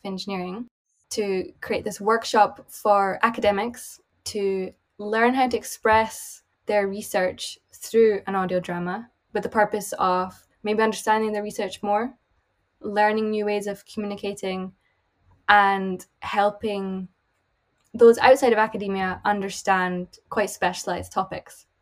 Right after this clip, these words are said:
So to do that, we spent a couple of weeks working with theatre writers and theatre directors to write a very short radio play, which was then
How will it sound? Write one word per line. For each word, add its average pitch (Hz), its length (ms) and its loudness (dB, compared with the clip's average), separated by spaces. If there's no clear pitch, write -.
So - 160 -6
to 220 80 -4
do 240 160 6
that, 220 340 10
we 208 460 -4
spent - 260 2
a 226 60 -2
couple 202 260 -2
of 196 60 -8
weeks 208 360 -4
working 208 360 2
with 190 140 -6
theatre 208 320 -2
writers 202 720 -4
and 202 260 -6
theatre 190 300 -6
directors 196 840 -4
to 202 320 2
write 196 440 0
a 185 560 -2
very 208 200 4
short 202 580 2
radio 202 380 -2
play, 185 380 -6
which 240 240 -2
was 220 220 0
then 196 600 4